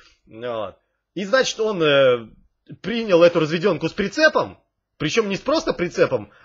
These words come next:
а с прицепом чернозёма. Да, и типа, такой, как она и есть, блин. Потому что она, типа, охеренно умная, а он безвольный тюфяк. Нес-, несмотря,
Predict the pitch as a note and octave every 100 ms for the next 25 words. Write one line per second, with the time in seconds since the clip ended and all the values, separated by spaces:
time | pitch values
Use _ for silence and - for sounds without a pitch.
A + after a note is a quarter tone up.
0 | - D#3 D#3+ - F#3+ C4+ B3+ G#3 A3 G#3
1 | G#3 G3 C3 F#2+ - _ _ _ _ _
2 | _ _ _ B2+ A#2+ B3 F#3 F3+ - C3
3 | A#2+ F3+ F3+ C#4+ A3+ G#3+ G#3+ G3 F#3 D3
4 | G2+ D#2+ F2+ - C3 E3 G3+ D#3 D3+ D#3
5 | D#3+ C#3+ C3+ D#3+ D#3 D3+ F3+ C4+ A3+ C3+
6 | C#3+ D3+ F#3+ C#3 C3+ D#3 F3 D#3 - D3+
7 | C#3 G#2 A2 - C3+ C3 D3 E3+ G3+ C3
8 | A#2+